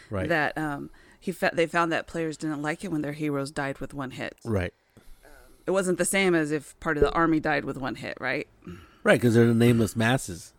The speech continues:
Speaker 1: <laughs>
Speaker 2: Exactly. So, so they were, they had already made these rules for a couple different kind of games. One of them was a Napoleonic, a naval game. It was called Don't Give Up the Ship. Where
Speaker 1: I actually heard of that game.
Speaker 2: where the ship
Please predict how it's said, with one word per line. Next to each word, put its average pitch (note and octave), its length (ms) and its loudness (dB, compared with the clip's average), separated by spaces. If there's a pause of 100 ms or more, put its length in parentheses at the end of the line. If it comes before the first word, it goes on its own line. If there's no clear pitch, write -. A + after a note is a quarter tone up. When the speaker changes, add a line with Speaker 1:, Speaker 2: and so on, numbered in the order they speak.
(140)
Speaker 1:
<laughs> - 520 0
Speaker 2:
Exactly. F3+ 720 6 (320)
So, F3 580 6 (720)
so G#3+ 180 4
they G3+ 120 8
were, F#3+ 340 4
they G3 240 4
had A3+ 180 4
already A#3+ 380 6
made G3 220 -4
these E3+ 200 -4
rules E3 500 -4 (180)
for E3 720 -2
a E3+ 80 -4
couple E3+ 240 -8
different D#3 380 -8 (300)
kind F3 260 2
of D#3+ 80 2
games. D#3 440 -2 (260)
One F#3+ 240 4
of G#3 100 4
them E3+ 200 6
was D#3+ 280 4
a D#3 60 0
Napoleonic, D#3+ 1040 2
a D#3 60 -4
naval D#3 340 -4
game. A#2+ 380 -12 (380)
It E3+ 60 0
was E3 140 -2
called D#3 340 0 (320)
Don't F#3 200 6
Give F3 160 4
Up F3 140 2
the D#3+ 80 0
Ship. - 320 -2 (580)
Where E3+ 200 8
Speaker 1:
I G#3+ 40 10
actually G3+ 260 2
heard B3 220 -2
of G2+ 80 -2
that F#2+ 180 -4
game. F#2 140 -4
Speaker 2:
where G3+ 180 6
the F3+ 80 4
ship G#3+ 640 2